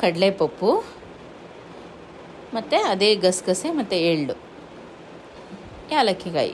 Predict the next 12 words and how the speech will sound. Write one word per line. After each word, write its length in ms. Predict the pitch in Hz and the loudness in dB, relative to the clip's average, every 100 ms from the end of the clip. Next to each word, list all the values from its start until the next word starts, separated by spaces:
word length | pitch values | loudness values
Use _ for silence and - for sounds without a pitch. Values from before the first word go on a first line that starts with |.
| 196 | -2
ಇದಿಷ್ಟನ್ನೂ 640 | 196 196 - 220 185 202 480 - - - - - | -2 -2 0 0 0 -4 -6 -10 -18 -18 -12 2
ಚೆನ್ನಾಗಿ 340 | 233 226 254 233 | 2 4 0 0
ನಾನು 120 | 190 190 | -2 0
ಪುಡಿ 180 | 180 175 | 2 2
ಮಾಡಿ 180 | 165 240 440 | 0 -2 -2
ಮಿಕ್ಸ್ 200 | 359 - 208 | -4 -4 -2
ಮಾಡಿ 140 | 165 147 | -2 -2
ಇಟ್ಕೊಂಡಿದ್ದೀನಿ. 580 | - 156 135 131 160 349 415 - - - - 233 | -4 -4 -2 -4 -2 -4 -6 -16 -18 -18 -4 -2
ನೆಕ್ಸ್ಟ್ 240 | 233 - | 0 0
ನಾನಿದು 320 | 254 202 185 277 269 | 0 2 2 2 4
ಮೈದಾ 320 | 190 196 202 170 | 4 4 4 4
ಹಿಟ್ಟು, 280 | 151 - | 2 0